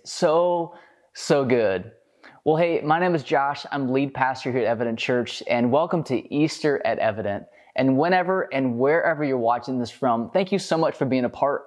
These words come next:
of our online community. It is gonna be an incredible day.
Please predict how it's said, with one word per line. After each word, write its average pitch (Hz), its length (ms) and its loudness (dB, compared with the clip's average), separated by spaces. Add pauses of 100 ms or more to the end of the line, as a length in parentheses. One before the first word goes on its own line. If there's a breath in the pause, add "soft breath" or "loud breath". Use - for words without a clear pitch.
of 113 100 0
our 110 240 0
online 123 640 0 (460 soft breath)
community. 117 400 2
It 143 180 2
is 147 80 0
gonna 139 240 2
be 127 300 0
an 107 160 -4
incredible 120 840 -2 (280)
day. 98 380 0